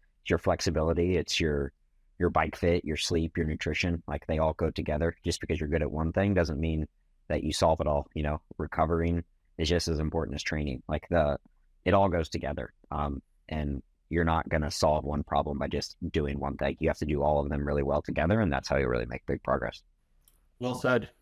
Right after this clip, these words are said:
Speaker 2: Um, I would just add that there were a lot of questions. I mean, we probably had forty questions here.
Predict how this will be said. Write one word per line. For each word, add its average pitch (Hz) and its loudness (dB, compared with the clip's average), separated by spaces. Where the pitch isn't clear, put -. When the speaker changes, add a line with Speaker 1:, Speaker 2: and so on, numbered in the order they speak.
Speaker 2:
Um, 107 0
I 117 0
would 113 -2
just 113 -2
add 107 0
that 98 -2
there 135 0
were 151 6
a 143 2
lot 135 4
of - -2
questions. - -4
I 117 -2
mean, 110 4
we 107 0
probably 123 0
had 110 2
forty 113 0
questions 104 -2
here. 64 -10